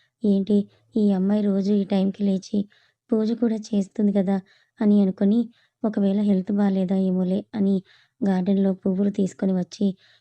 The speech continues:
పూజా మందిరంలో పూజ చేసి, అందరికీ కాఫీ ఇవ్వడానికి పాలు పొయ్యి మీద పెట్టి, టిఫిన్ కోసం చూస్తే, నానబెట్టిన ఇడ్లీ, దోస,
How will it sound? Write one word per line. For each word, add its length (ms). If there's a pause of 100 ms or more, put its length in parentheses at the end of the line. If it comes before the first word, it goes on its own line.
(160)
పూజా 300
మందిరంలో 500 (200)
పూజ 300
చేసి, 360 (480)
అందరికీ 440 (140)
కాఫీ 340
ఇవ్వడానికి 500 (540)
పాలు 300 (120)
పొయ్యి 260
మీద 260
పెట్టి, 340 (460)
టిఫిన్ 320
కోసం 360
చూస్తే, 360 (180)
నానబెట్టిన 640 (100)
ఇడ్లీ, 340 (500)
దోస, 340